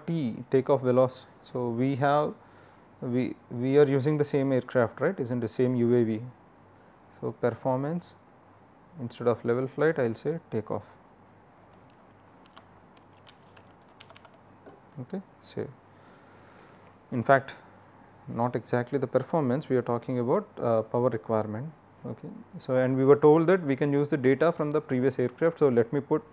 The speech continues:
uh, plug in all these variables, uh,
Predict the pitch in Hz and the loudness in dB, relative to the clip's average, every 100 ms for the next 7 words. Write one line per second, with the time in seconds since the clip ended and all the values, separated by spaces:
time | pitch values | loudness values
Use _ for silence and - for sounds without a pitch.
0 | - - - - - - 131 - 127 113 | -20 -20 -20 -20 -20 -16 -14 0 0 2
1 | 139 123 123 131 - 113 120 139 160 - | 0 0 2 -2 -2 -2 0 -2 -6 -14
2 | - - - - - - - - 139 - | -20 -20 -20 -20 -20 -20 -20 -20 -20 -18
3 | 127 131 | -16 -16